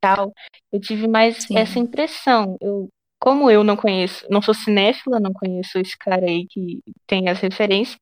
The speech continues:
Speaker 1: foi mais a
Speaker 2: Uhum.
Speaker 1: ideia que eu peguei sobre ele estar, é,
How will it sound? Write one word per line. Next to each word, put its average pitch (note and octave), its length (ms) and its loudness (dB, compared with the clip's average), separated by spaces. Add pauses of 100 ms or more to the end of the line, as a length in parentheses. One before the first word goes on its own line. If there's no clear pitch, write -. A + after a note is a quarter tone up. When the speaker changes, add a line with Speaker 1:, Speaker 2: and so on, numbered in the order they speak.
(640)
Speaker 1:
foi B3 180 6
mais C#4 320 2
a D4+ 60 2
Speaker 2:
Uhum. D#4+ 60 0
Speaker 1:
ideia A3+ 380 4
que A3+ 100 -6
eu A3 60 -4
peguei A3+ 480 0
sobre F#3 440 -2
ele F#3 140 0
estar, F#3+ 420 0 (1000)
é, E3+ 600 4